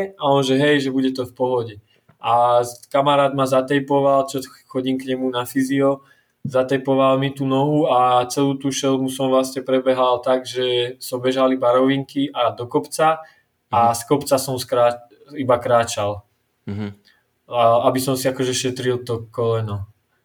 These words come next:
Speaker 1: Ale akože bolo to v pohode už, ale veľmi pomaličky som musel tak za-, začať. Že také aj šesť minút na kilometer, sedem minút na kilometer,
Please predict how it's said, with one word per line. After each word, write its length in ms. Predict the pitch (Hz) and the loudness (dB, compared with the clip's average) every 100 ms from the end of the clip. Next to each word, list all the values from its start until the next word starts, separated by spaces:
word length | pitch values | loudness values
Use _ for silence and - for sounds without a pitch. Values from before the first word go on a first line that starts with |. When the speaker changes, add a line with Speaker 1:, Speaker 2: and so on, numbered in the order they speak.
| _ _ | _ _
Speaker 1:
Ale 200 | 117 123 | 0 2
akože 180 | 135 165 | 2 0
bolo 220 | 165 175 | 2 2
to 120 | 175 | 2
v 100 | - | -4
pohode 440 | - 170 180 139 131 | -2 -2 0 0 0
už, 180 | 123 131 | 0 0
ale 180 | 131 139 | 0 2
veľmi 260 | 180 190 | 0 -2
pomaličky 600 | 175 175 175 165 156 - | -2 0 0 0 -4 -8
som 280 | 139 143 135 131 | -8 -4 -6 -6
musel 580 | 147 135 - 131 123 123 | -6 -6 2 2 2 -2
tak 180 | - 120 | -4 -4
za-, 260 | 120 123 127 | 2 2 2
začať. 640 | 113 120 117 107 104 - _ _ _ _ _ _ _ _ | 0 0 0 -6 -6 -12 _ _ _ _ _ _ _ _
Že 300 | 120 123 120 | -6 -4 0
také 280 | 127 - 123 | -2 0 2
aj 220 | 117 117 | 2 2
šesť 340 | - 135 131 131 | -2 0 0 0
minút 340 | 135 135 131 | 0 0 0
na 160 | 131 131 | -2 -2
kilometer, 760 | 131 135 135 131 131 135 127 | 0 2 2 2 0 2 2
sedem 380 | 123 135 127 131 | 2 0 2 2
minút 260 | 131 131 127 | 2 0 0
na 160 | 127 | -2
kilometer, 880 | 123 131 127 123 123 123 127 127 | -4 -2 0 0 -4 -2 0 0